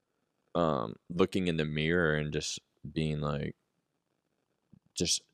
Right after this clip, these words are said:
cr-, amazed at how skinny I got, um, especially up until I was leaving. Just how skinny I was. I probably went into rehab, like, one sixty,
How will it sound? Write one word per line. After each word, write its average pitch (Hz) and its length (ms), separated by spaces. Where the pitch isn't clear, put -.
cr-, - 280
amazed 82 540
at - 80
how 80 180
skinny 82 440
I 82 100
got, 80 460
um, 80 520
especially 85 500
up - 220
until 82 480
I 78 60
was 78 240
leaving. 82 520
Just - 160
how 98 160
skinny 92 380
I 87 120
was. 85 680
I 82 100
probably 90 340
went 87 200
into 85 220
rehab, 82 420
like, 80 160
one 80 300
sixty, 80 880